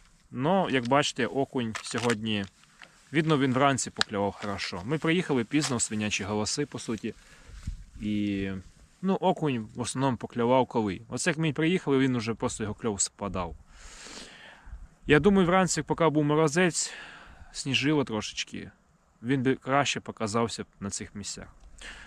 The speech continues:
Тому що в кожній лунці на балансир є покльовка, в кожній майже лунці є,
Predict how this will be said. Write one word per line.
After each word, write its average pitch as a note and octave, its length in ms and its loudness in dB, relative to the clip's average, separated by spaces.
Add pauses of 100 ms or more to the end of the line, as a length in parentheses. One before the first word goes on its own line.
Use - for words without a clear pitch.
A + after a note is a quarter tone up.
(120)
Тому E3+ 220 4
що - 180 2
в - 60 0
кожній E3+ 320 2
лунці E3+ 320 2
на C3 80 2
балансир A#2+ 400 0
є A2+ 120 0
покльовка, C3 680 0 (380)
в - 20 -18
кожній A#2+ 340 -2
майже A2 260 -2
лунці B2 300 -2
є, G2 320 0